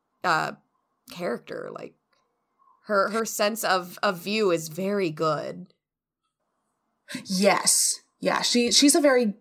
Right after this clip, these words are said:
Speaker 2: good character to have the, the P O V from,
Speaker 1: Mm-hmm.
Speaker 2: uh, because this is written in first person. Um, oh, and you know what? I just realized we forgot a part.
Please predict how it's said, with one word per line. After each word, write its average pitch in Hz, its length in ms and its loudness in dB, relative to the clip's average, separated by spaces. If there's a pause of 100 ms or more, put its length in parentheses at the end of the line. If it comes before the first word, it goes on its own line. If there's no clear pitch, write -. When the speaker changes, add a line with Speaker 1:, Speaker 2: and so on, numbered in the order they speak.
(160)
Speaker 2:
good 190 460 0 (640)
character 196 400 4
to 165 80 2
have 160 460 0 (300)
the, 165 300 8
the - 140 4 (840)
P 196 140 8
O 165 60 10
V 160 180 4
from, 139 320 0 (260)
Speaker 1:
Mm-hmm. 156 220 -2
Speaker 2:
uh, 165 160 6
because 202 200 6
this 220 140 6
is 269 140 6
written 214 220 6
in 170 100 4
first 180 260 2
person. 160 520 2 (760)
Um, 170 440 4
oh, 254 100 10
and 233 160 8
you 247 60 8
know 254 120 8
what? 247 300 6 (920)
I 240 100 10
just 240 160 4
realized 202 420 6
we 214 160 0
forgot 202 320 2
a 185 40 0
part. 175 420 -2